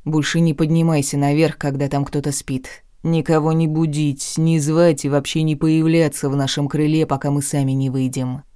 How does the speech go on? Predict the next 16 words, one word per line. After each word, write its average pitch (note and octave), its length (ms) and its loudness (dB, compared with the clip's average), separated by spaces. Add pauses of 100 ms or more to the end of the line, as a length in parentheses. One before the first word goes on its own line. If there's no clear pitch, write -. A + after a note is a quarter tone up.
(140)
Уборка F3+ 560 4
только, E3+ 320 2
когда D#3+ 280 0
нас D#3 200 0
там D3+ 240 0
нет. C#3 240 -2 (360)
Запомни D#3 680 0
сама D#3+ 640 0
и C#3 200 0
прикажи D3+ 540 0
остальной D3 500 -2
прислуге». C3 720 -4 (200)
«Хорошо, E3+ 880 -2
господин». F#3+ 680 0 (460)
Хаджар F3 640 -2
насторожилась. F#3 1200 0